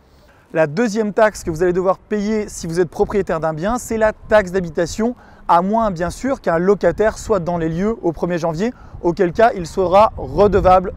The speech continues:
lui-même de cette taxe. Donc on l'a vu, la taxe sur la propriété, vous avez la taxe foncière, la taxe d'habitation qui est redevable par le locataire, et vous avez un troisième impôt si vous faites partie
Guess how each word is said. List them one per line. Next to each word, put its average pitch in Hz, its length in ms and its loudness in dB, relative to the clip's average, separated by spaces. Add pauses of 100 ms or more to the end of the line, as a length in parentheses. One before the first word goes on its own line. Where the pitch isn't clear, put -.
lui-même 180 540 0 (100)
de 165 120 -2
cette - 180 -2
taxe. - 280 -4 (300)
Donc 226 160 2
on 240 60 2
l'a 240 120 4
vu, 262 140 0
la 196 120 4
taxe 208 240 -2
sur 202 100 -4
la 175 100 2
propriété, 220 520 -4
vous 196 140 -4
avez 185 120 0
la 165 140 0
taxe - 240 -4
foncière, 240 360 0 (240)
la 170 140 2
taxe 185 220 0
d'habitation 202 500 -2
qui 196 140 -6
est 175 40 0
redevable 180 440 2
par 156 160 -2
le 160 80 -2
locataire, 196 580 2
et 190 80 2
vous 208 160 2
avez 214 140 4
un 185 100 2
troisième 196 380 0
impôt 240 260 -2
si - 240 -8
vous 214 140 -4
faites 247 300 2
partie 240 400 -4